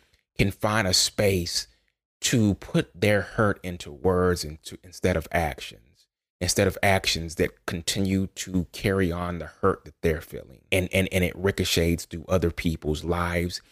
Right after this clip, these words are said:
It hurts people that they don't know, that they've never even come in contact with. I pray today that men find a space to sit down and express their hurt and their pain with somebody, with somebody. I don't care if it's a stranger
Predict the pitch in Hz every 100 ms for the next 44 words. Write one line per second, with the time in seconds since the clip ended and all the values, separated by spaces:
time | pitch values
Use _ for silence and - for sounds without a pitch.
0 | _ _ 95 - 110 - - 95 90 87
1 | 82 90 85 87 80 73 90 90 82 87
2 | 90 90 90 82 78 - 78 73 - 80
3 | 78 - 64 - 78 65 _ _ _ _
4 | 101 117 - 147 147 117 95 92 95 -
5 | 80 92 101 98 92 _ _ _ _ _
6 | _ - 104 110 85 - - - 87 76
7 | 78 - - - _ - - - - 117
8 | - 92 82 80 76 76 71 104 90 -
9 | - - 92 85 - - 80 80 - 90
10 | - 82 82 78 - 95 85 85 73 -
11 | - - 113 101 80 78 71 - 67 _
12 | 123 - - 117 123 98 87 90 117 101
13 | - 104 101 113 90 - - 110 104 98
14 | 90 78 80